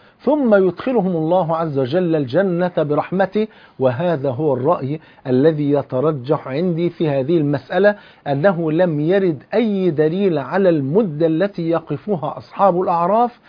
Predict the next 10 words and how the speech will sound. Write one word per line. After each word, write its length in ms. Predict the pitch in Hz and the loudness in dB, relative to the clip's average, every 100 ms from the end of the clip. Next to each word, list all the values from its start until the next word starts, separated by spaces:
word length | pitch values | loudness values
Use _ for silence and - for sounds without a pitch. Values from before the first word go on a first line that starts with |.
| - - | -20 -10
على 420 | 127 165 180 180 - | 2 4 4 2 -2
سور 500 | - 165 175 170 - - | -2 0 2 0 -2 0
الأعراف. 580 | 185 131 117 98 90 _ _ _ 247 | 0 2 -2 -4 -10 _ _ _ -2
السؤال 640 | - - 180 - 190 180 | -2 -2 -2 2 2 2
المهم 680 | 170 147 156 151 185 160 147 | 0 -2 -2 -2 -2 -2 2
بقى 180 | 180 147 | 0 0
اللي 160 | 139 | 0
هو 140 | 180 175 | 2 2
أهم 520 | - 143 214 233 208 | 0 -2 -2 0 -2
حاجة 500 | 170 220 220 208 | -2 0 0 0